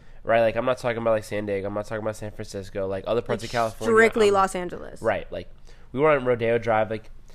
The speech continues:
Speaker 1: it was cool, like, going to those shops and, like, you know, like, they did have a lot to offer within those shops and, like, that specific street. But, like,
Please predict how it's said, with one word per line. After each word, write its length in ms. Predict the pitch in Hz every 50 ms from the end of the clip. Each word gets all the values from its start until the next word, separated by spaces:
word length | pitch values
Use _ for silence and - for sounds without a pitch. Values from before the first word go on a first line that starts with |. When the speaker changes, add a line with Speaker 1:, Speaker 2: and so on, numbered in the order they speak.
| - - - - -
Speaker 1:
it 80 | - 170
was 160 | 175 151 -
cool, 300 | - - - 131 131 131
like, 180 | 123 120 113 101
going 240 | 110 113 117 120 113
to 80 | -
those 180 | 113 110 104 101
shops 440 | - - 107 104 107 104 - - 117
and, 100 | 113 107
like, 180 | 104 104 101 - - - - -
you 120 | 117 117 113
know, 100 | 113 113
like, 140 | 110 107 -
they 100 | 113 113
did 160 | 110 113 110
have 200 | 113 113 110 98
a 20 | 104
lot 200 | 104 104 104 -
to 100 | - -
offer 260 | - 101 104 104 110 101
within 280 | 98 101 - 104 104
those 160 | 110 113 113
shops 360 | - - 123 113 117 113 - -
and, 100 | 107 104
like, 160 | 98 98 -
that 240 | 110 104 87 - -
specific 480 | - 110 101 - 113 104 - 104 101
street. 420 | - - - 117 113 120 139 - - - - - - - - - - - - - -
But, 120 | 123 117
like, 280 | 113 110 107 107 -